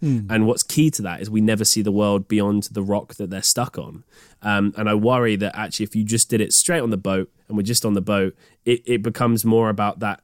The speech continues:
Speaker 2: that sense of, like, that kind of insanity, uh, that you're driven to out at sea.
Speaker 1: Mm.
Speaker 2: Um, which it feels like it's almost pushing in that scene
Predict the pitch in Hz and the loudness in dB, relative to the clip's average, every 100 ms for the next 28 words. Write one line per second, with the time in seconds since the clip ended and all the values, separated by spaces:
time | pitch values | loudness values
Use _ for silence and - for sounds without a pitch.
0 | - 110 107 - 110 95 107 104 95 - | -10 -6 -4 -2 -2 -2 -2 -2 -4 -8
1 | - 104 - 110 107 101 - 123 117 - | -10 -10 -8 -2 -2 -2 -2 0 4 4
2 | 113 117 - 95 85 82 - - 104 104 | 2 0 0 -4 -4 -8 -16 -14 -6 -4
3 | 98 - 117 107 113 107 110 104 95 87 | -4 -6 -4 -2 0 2 2 0 -4 -6
4 | 87 98 95 92 - 107 85 76 131 123 | -6 -6 -6 -4 -2 0 -2 -4 -4 -2
5 | 117 113 - 107 104 110 165 160 180 - | -4 -8 -4 2 2 4 2 2 0 4
6 | 220 220 175 - 165 165 175 - 151 143 | 4 4 0 2 2 4 2 -2 -4 -2
7 | - 180 165 139 139 - - 147 143 143 | -2 -2 0 0 0 0 -2 0 0 0
8 | 139 | -2